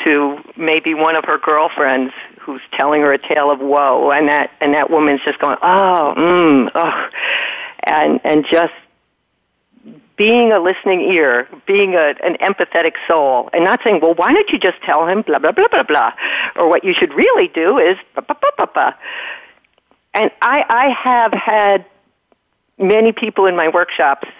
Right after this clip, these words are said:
uh, tell me the exact same experience that you've had, which is I started just listening.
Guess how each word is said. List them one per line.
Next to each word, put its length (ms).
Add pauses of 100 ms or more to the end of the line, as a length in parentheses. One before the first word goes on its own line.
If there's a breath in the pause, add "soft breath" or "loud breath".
(1300 loud breath)
uh, 80 (600)
tell 180
me 360
the 60
exact 340
same 120
experience 580
that 120
you've 180
had, 420 (280)
which 180
is 220 (960)
I 100 (120)
started 440
just 320
listening. 640